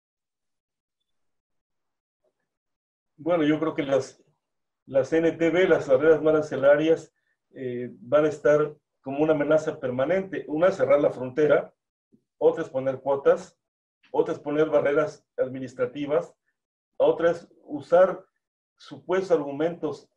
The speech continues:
sanitarios como una verdadera barrera. Ahí la, la O M C tiene ya una experiencia extraordinaria acumulada, tiene sus sistemas de semáforos, etcétera. Esa experiencia tenemos que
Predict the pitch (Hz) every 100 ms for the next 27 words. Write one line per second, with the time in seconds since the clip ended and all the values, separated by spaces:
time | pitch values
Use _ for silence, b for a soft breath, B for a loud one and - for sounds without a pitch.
0 | - - 139 147 151 135 135 151 - 127
1 | 123 131 127 123 120 123 120 110 120 107
2 | - _ _ _ _ _ - 127 160 170
3 | 151 135 123 123 127 151 143 156 165 160
4 | 143 135 143 143 143 117 113 143 139 113
5 | - 113 113 117 170 226 165 - 123 113
6 | 113 113 123 - _ _ _ _ - 135
7 | 131 117 113 - 135 123 110 - 113 147
8 | 156 123 117 107 - 107 113 - _ _
9 | _ _ - 190 202 - - 151 151 156
10 | 156 151 - - 135 165 185 175 160 147